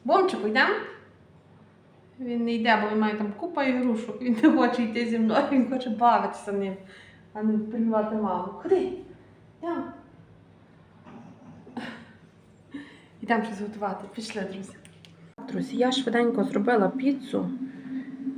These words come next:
Зараз ставлю в духовку запікати. Там є куряче філе, але куряче філе я тако запекла, щоб було смачніше. Кукуруза, сир, майонез, кетчуп.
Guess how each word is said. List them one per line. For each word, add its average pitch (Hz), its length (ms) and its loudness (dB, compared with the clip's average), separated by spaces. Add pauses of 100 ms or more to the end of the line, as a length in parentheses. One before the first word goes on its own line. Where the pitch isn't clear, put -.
(520)
Зараз 233 280 2
ставлю 214 260 2
в 208 80 6
духовку 214 480 0
запікати. 208 720 4 (580)
Там 254 160 8
є 226 80 6
куряче 226 420 4
філе, 269 240 6
але 269 200 8
куряче 247 440 0
філе 240 320 4
я 208 200 6 (1080)
тако 226 200 -2
запекла, 226 640 2 (840)
щоб 277 140 -8
було 285 220 2
смачніше. 277 800 2 (920)
Кукуруза, 294 800 4 (440)
сир, 180 280 -2 (260)
майонез, 262 380 0
кетчуп. - 440 -10